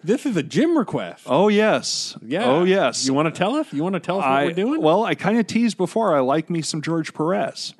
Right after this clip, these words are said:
Speaker 1: Oh, man.
Speaker 2: I love George Perez. And, uh, what year did that come out?
Speaker 1: This is, uh, two thousand three.
Speaker 2: Two thousand three.
Speaker 1: So it's later. It's a little later,
Speaker 2: It,
Speaker 1: George
Speaker 2: it's
Speaker 1: Perez.
Speaker 2: later Perez. It's, it's computer color, early computer coloring
Speaker 1: Mm-hmm.
Speaker 2: Perez.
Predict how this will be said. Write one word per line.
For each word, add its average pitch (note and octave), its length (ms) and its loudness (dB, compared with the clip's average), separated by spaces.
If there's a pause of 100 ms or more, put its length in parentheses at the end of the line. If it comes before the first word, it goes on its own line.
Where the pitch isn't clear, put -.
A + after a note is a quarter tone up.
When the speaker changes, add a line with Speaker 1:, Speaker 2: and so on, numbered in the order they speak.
Speaker 1:
Oh, A2 260 -6
man. F3 260 -10 (260)
Speaker 2:
I B2 280 0
love E3 680 2
George A#2+ 380 -2
Perez. G#2 520 -6
And, B2+ 480 -2
uh, C3 420 0 (380)
what B3 140 2
year A3+ 260 0
did B2 200 -6
that G#2+ 180 -4
come G#2+ 220 -6
out? G2 320 -8
Speaker 1:
This - 200 -6
is, E3 140 -4
uh, A#2+ 180 0
two C#3+ 160 -4
thousand C3 400 -4
three. G2 360 -8
Speaker 2:
Two G#3 160 0
thousand B3 400 -2
three. B2+ 380 -2
Speaker 1:
So - 60 -2
it's C#3+ 60 0
later. C3+ 380 0
It's A#2 140 -10
a E3 40 -4
little F3+ 220 -2
later, D3+ 260 -2
Speaker 2:
It, F#3 120 4
Speaker 1:
George - 140 2
Speaker 2:
it's E3+ 140 2
Speaker 1:
Perez. G#2+ 180 0
Speaker 2:
later G#3+ 260 2
Perez. C#3+ 520 -2
It's, C3 220 -6
it's - 240 -6
computer F3 420 -4
color, D#3+ 500 -6
early F#3 300 0
computer B2 380 -6
coloring A2 460 -2
Speaker 1:
Mm-hmm. A2 100 -6
Speaker 2:
Perez. G2+ 340 -4